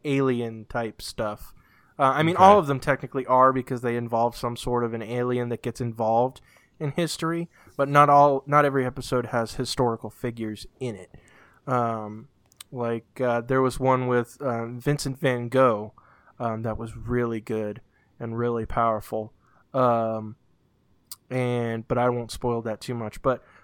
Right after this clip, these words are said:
Speaker 1: um, but yeah, not all
Speaker 2: Okay.
Speaker 1: of them have historical figures, but, um, some of them do, for sure.
Speaker 2: All right.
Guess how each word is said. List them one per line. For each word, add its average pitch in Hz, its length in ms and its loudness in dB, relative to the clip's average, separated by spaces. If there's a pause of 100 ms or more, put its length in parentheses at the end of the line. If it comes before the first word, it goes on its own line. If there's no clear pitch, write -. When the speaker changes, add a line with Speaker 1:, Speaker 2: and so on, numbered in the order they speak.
(120)
Speaker 1:
um, 139 300 10
but 160 140 6
yeah, 127 280 4
not 165 240 10
all 151 140 12
Speaker 2:
Okay. 151 100 8
Speaker 1:
of 151 60 -2
them 143 140 0
have 147 160 2
historical 143 440 -4
figures, 143 400 -8
but, 123 240 -6 (240)
um, 120 480 -2
some 147 300 4
of 123 160 0
them 113 220 -6
do, 101 340 -14 (720)
for 117 180 -10
sure. - 400 -8 (1600)
Speaker 2:
All 101 120 -4
right. 135 220 -2